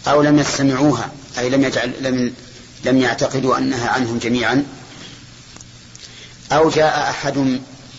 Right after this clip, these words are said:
بعد أن سمى الأول، فإنه لا بد أن يسمي،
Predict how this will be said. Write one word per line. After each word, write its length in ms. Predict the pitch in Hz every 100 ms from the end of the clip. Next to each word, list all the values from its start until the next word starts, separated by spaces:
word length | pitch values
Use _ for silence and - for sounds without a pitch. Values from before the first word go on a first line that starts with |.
| - - - - - - - 104
بعد 300 | 143 151 143
أن 180 | 127 131
سمى 460 | 123 131 120 117 120 -
الأول، 440 | 113 107 110 135 147 - - - - - - - - - - - - - -
فإنه 420 | 113 117 123 120 123
لا 140 | 123
بد 280 | 120 120 117
أن 340 | 107 123 127 - - - - - - - -
يسمي، 420 | 110 135 120 95